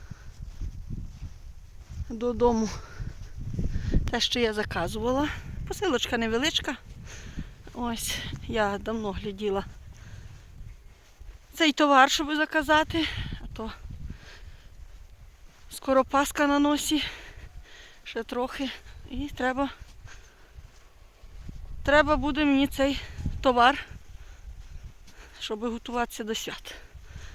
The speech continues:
Ось, так що, я думаю, багатьом буде цікаво такий,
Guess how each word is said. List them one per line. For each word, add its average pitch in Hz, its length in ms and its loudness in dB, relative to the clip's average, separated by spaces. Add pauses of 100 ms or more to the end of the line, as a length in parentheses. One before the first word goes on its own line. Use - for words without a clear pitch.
(600)
Ось, 202 280 -2
так 208 240 -2
що, 214 220 2 (1120)
я 233 120 0
думаю, 220 400 2 (1000)
багатьом 226 400 0
буде 214 200 -4
цікаво 294 520 2 (360)
такий, 285 380 -6